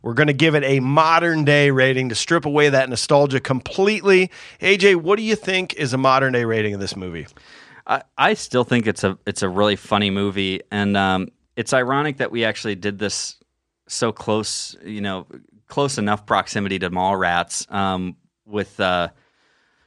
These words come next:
Speaker 2: you know, some similar flubs and faux pas, and then obviously casting. <laughs> Um, for some reason, I just, I, I feel like this is a more watchable thing for me, um, than what Mallrats was.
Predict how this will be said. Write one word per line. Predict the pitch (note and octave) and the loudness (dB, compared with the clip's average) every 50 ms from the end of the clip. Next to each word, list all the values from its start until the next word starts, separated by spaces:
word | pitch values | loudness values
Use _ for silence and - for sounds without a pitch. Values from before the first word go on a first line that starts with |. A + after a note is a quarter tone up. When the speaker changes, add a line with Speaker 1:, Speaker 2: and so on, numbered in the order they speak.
| _ _ | _ _
Speaker 2:
you | D#3+ E3+ | -4 -2
know, | D#3 D3 C#3+ | 0 2 0
some | C3+ C3+ - C3 A#2 A2+ - | 0 -2 -4 -6 -6 -6 -8
similar | - - - D#3+ D#3 D3+ C3 A#2+ | -6 -4 -2 0 0 0 0 -2
flubs | - - C3 B2+ A#2+ A#2+ A#2+ A#2+ A2 G2+ | -4 -2 2 2 4 4 2 0 -2 -4
and | G#2+ G2+ - | -6 -4 0
faux | - B2+ A2+ G#2+ - | 2 2 2 2 2
pas, | - A2 G#2+ G#2 G#2 G#2+ G2+ - | 2 4 4 4 2 0 -2 -2
and | G#2 G2 F#2+ F#2+ | -2 -2 0 0
then | F#2+ F#2+ F#2+ F#2+ F2 - - | 0 -2 -2 -4 -6 -6 -4
obviously | - F#2+ G2 G2 G2 - - G2+ F#2+ F2 | -2 0 0 0 -2 -6 -4 -6 -6 -6
casting. | _ - - G2 F2+ - - - G#2+ A2 G2 F#2+ - | _ -4 -2 -2 -2 -2 -4 -6 -6 -6 -6 -8 -12
<laughs> | - - | -12 -6
Um, | - A#2 A2 G#2+ G#2 G2+ G2 F2+ _ _ _ _ _ _ _ | -2 0 2 2 2 0 -2 -6 _ _ _ _ _ _ _
for | - E3+ D#3+ | -4 -2 0
some | C#3 - G#3+ A3 F#3 | 2 2 2 4 4
reason, | D#3+ E3+ F3 D3+ D#3 C#3+ | 2 2 2 2 2 4
I | C#3 C3+ | 4 2
just, | C3 C#3 C3+ C3+ - - | 2 2 0 0 -2 -2
I, | - B2 B2+ A#2+ | 0 0 0 0
I | - A2+ B2 B2+ | 0 0 0 0
feel | A#2+ - - C#3+ D3 C#3+ | -2 -4 -4 -2 0 2
like | C#3+ C3 A#2 - | 2 2 2 0
this | B2+ A2+ A2+ G#2+ B2 - - | -4 -4 -2 -2 -2 -2 -2
is | C#3 A#2 G#2 | -4 -4 -2
a | A2+ | 0
more | G#2+ G#2+ A2 G#2+ G2+ | 0 0 0 0 0
watchable | G2 G2 G#2 G#2+ - - A2+ G#2+ G2 | 0 0 0 0 0 -2 -4 -4 -4
thing | - - A2 G#2+ G#2+ | -2 -4 -4 -4 -4
for | G#2 - - G#2+ | -4 -6 -6 -4
me, | G#2 G#2+ G#2+ A2 A#2 B2+ C3 A#2+ - - - - - | -4 -2 -2 -2 -2 -4 -4 -6 -10 -14 -14 -8 -4
um, | A2 G#2+ G#2 G2+ G2 G2 G2 F#2 | -2 0 0 0 0 -2 -2 -2
than | G2 G#2 G#2 | -2 -2 -2
what | G2+ G#2 - - | -2 -4 -4 -4
Mallrats | G2 F#2+ F#2+ G2+ G#2+ G#2+ G#2 G2+ G2+ - - | -4 -2 0 2 2 2 2 2 0 -4 -6
was. | G2 G#2 G#2+ A2 A2+ A#2+ B2 - - | -2 0 2 2 0 0 -4 -6 -10